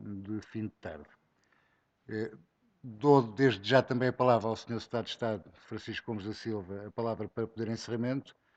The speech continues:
eh, registando o facto de, à minha direita, eh, estarem sentados três Franciscos. Hoje, os, os, os Franciscos hoje começam a ocupar um espaço público, eh,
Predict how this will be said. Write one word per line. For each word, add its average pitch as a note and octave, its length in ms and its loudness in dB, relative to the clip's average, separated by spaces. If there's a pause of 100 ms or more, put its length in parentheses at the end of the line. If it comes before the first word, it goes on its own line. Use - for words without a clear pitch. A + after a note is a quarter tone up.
(300)
eh, A#2 100 -8
registando C3+ 800 0
o B2 40 -4
facto B2+ 400 -2
de, B2+ 160 0
à B2 80 6
minha A#2+ 200 2
direita, A#2+ 680 -4 (140)
eh, A2 200 -8
estarem A#2 460 -4
sentados A#2+ 560 -4
três C3 260 2
Franciscos. - 760 -6 (720)
Hoje, A2 580 -2 (520)
os, A#2 360 0
os, - 340 -8 (100)
os A#2+ 140 -6
Franciscos C3 720 2
hoje C3+ 320 4
começam C3 480 4
a C3 60 10
ocupar C3 420 6
um B2+ 80 2
espaço - 600 4
público, C3+ 760 2 (500)
eh, A2+ 260 0